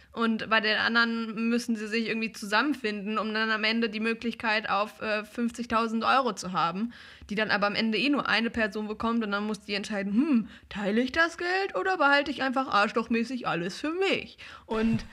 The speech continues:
<laughs> es erstreckt sich halt einfach über einen längeren Zeitraum und ich glaube, das gefällt mir auch so ein bisschen besser an den Sendungen.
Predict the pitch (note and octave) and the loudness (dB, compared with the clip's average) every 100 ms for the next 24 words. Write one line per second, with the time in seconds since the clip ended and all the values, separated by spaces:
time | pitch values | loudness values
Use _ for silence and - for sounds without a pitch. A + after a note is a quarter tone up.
0 | - - - F#3+ G#3+ A3+ - B3 B3 A#3+ | -18 -18 -10 -6 -2 -2 0 -2 -2 0
1 | - G#3 G3+ G#3+ G#3 G#3 G3 G#3 G3+ G3 | 2 2 2 0 0 0 -2 -2 -2 -2
2 | A#3 A#3+ - C#4+ C#4+ A#3+ - G#3+ G3+ G#3 | 0 0 0 -2 0 -2 0 0 0 -2
3 | - A#3 A#3 A#3 G3+ G3 G#3 F#3+ - - | -4 -4 -4 -2 -4 -4 -4 -4 -6 -6
4 | A3 A#3+ G#3 F3+ F3 F#3+ A#3 F3 F3 E3 | -6 -2 -2 -2 -2 -2 -4 -2 -4 -6
5 | E3 A#3 E4+ E4 E4+ E4+ F4+ F4 F4+ F4 | -4 -2 -2 -4 -4 -4 -4 -4 -4 -6
6 | F#4 | -6